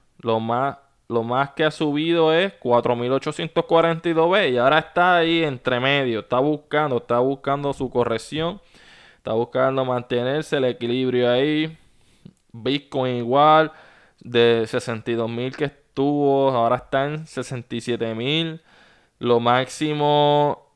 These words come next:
que ha subido son sesenta y ocho mil quinientos sesenta y ocho. Eh, lo más, después de la subida,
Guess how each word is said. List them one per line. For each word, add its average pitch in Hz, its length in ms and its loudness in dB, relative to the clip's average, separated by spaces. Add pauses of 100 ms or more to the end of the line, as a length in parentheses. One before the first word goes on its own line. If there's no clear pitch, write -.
(300)
que 131 140 2
ha 131 120 4
subido 139 600 0
son 147 400 -2
sesenta 139 440 -8
y 123 40 -4
ocho 120 240 -6
mil 120 260 -10
quinientos 135 460 -8
sesenta 127 420 -10
y 123 100 -4
ocho. 196 560 -2 (640)
Eh, 117 280 2
lo 120 160 2
más, 131 500 -2
después 127 320 0
de 143 80 4
la 160 140 4
subida, 151 880 -2